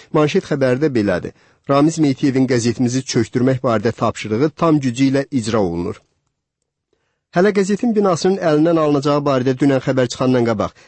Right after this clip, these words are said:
çərşənbə axşamı Dünya Qəzetlər Assosiasiyası Azərbaycanda və Özbəkistanda qəzetlərdə çalışan jurnalistlərin təzyiqlərlə üzləşdiyini bildirmişdi. Bu ölkələrin prezidentləri İlham Əliyevə və İslam Kərimova ünvanlanan müraciət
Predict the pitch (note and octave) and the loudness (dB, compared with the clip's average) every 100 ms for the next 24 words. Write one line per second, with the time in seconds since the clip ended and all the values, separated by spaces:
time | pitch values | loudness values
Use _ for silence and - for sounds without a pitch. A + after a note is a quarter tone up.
0 | _ - D3+ D#3+ D#3+ F#3 - F2+ F2+ - | _ -2 0 0 0 -2 -4 -6 -6 -12
1 | _ - D3 E3 D#3 C#3+ B2+ - D3 C3 | _ -2 2 2 0 -2 -4 -4 -4 -4
2 | - B2+ - E3+ - E3 - F3 - - | -6 -6 -2 -2 0 -2 -2 -4 -8 -20
3 | - - D3 E3+ E3+ E3+ D#3 E3+ F3 E3+ | -16 -4 0 0 2 0 0 0 2 0
4 | E3+ D3 B2+ C#3+ - - C3 C#3+ C#3+ B2 | 0 -2 0 -2 -2 -2 0 0 0 -2
5 | A#2 B2+ A#2+ A#2 C3 - B2 A2+ C3+ B2 | -2 -2 -2 0 -2 -2 -2 0 -2 0
6 | A#2+ A#2 G#2 - A#2 A#2+ D#3 D3 A#2+ A2+ | 0 0 0 -2 -2 0 0 0 0 -2
7 | - C#3 A#2+ E2+ F2 G2+ F2 G#2+ G2 F#2+ | -2 -2 0 -2 -4 -6 -4 -2 -2 0
8 | G2 F#2 F#2+ - G2 _ _ _ _ - | -2 -2 -2 -2 -4 _ _ _ _ 0
9 | F#3 E3+ F3 D#3+ E3 D#3+ C#3 C#3 C3 C3+ | 2 2 0 0 0 0 0 0 0 0
10 | D3+ - C3+ D3 C#3 B2+ B2+ C#3 D3 - | 0 -2 -2 2 2 2 0 0 0 -4
11 | - _ C#3 C3+ - - C#3 C3+ C3 C3+ | -12 _ -2 -2 -4 -2 -2 0 0 2
12 | D3+ C#3+ D3 B2 A#2+ A#2+ A#2+ B2+ A#2 A2+ | 2 0 0 0 2 0 0 0 2 0
13 | G#2 C3 E3 | 0 0 -2